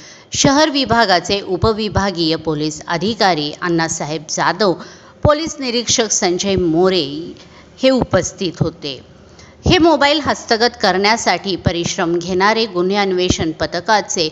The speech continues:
उपनिरीक्षक महादेव पोवार, हवालदार मच्छिंद्र बेर्डे, संदीप पाटील, संतोष गळवे, सुमित सूर्यवंशी, संदीप भागवत,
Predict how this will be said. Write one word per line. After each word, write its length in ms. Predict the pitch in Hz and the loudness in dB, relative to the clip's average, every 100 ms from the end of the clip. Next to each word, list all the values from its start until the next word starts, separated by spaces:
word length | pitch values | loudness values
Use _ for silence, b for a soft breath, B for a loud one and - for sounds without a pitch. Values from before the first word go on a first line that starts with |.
| B B B | B B B
उपनिरीक्षक 1000 | 247 247 294 254 180 170 - - 156 151 | 0 0 0 -4 -8 -4 -4 -4 -6 -4
महादेव 440 | 185 175 180 165 160 | -4 -2 -2 0 -4
पोवार, 640 | 170 180 170 208 170 156 180 | -2 0 4 4 4 0 -4
हवालदार 680 | 185 170 170 165 156 160 | 0 2 2 2 0 -2
मच्छिंद्र 680 | 180 160 170 - 208 190 180 | -2 -4 -2 -2 0 -2 -4
बेर्डे, 540 | 160 160 165 175 190 156 B B B B | -2 0 2 2 0 -2 B B B B
संदीप 380 | - 254 233 - - | 0 2 2 -2 0
पाटील, 500 | 175 180 - 220 160 | 0 2 -2 -2 -2
संतोष 500 | 170 202 165 170 165 | -2 -2 0 -2 -4
गळवे, 540 | 151 170 185 190 190 160 | -2 4 4 4 2 0
सुमित 500 | - 180 165 165 165 | -2 0 0 -2 -6
सूर्यवंशी, 840 | - 175 196 254 240 208 - 165 135 B B B B | -2 0 2 2 0 -4 -6 -6 -8 B B B B
संदीप 460 | - 262 220 285 | -2 0 0 -4
भागवत, 800 | 180 - - 175 208 220 156 - | -2 -4 -4 -8 -2 -2 -2 -6